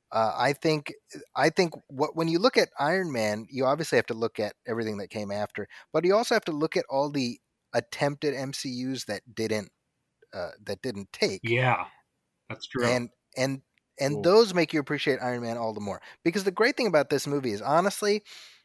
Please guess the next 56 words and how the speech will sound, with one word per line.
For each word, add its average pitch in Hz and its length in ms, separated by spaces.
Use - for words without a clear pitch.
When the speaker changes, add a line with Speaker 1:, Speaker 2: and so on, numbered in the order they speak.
Speaker 1:
it 175 140
gr-, - 200
we 202 120
got 220 180
the, 170 140
we 170 100
got 202 140
the 196 60
little 185 140
sequel 156 360
tease 143 420
with, 127 240
with 127 180
the, 120 260
you 127 100
know, 113 100
Nick 120 180
Fury 123 220
at 110 80
the 110 100
end. 113 100
But 208 140
let's 233 240
say, 220 400
let's 220 180
say 247 140
none 180 200
of 208 60
those 190 160
sequels 170 400
happened. 165 400
Well, 139 100
you've 160 200
still 196 240
got 175 180
a 151 60
great 147 340
movie 147 280
with 123 120
a 131 60
great 127 200
beginning, 117 320
middle, 104 220
and 92 100
end. - 140
Speaker 2:
That's 147 240
true. 262 380
That's - 160
true. - 220
I 156 100
mean, 147 160
this 180 200
Speaker 3:
Yeah. 165 120
Speaker 2:
would 254 100
have 170 140
been 190 280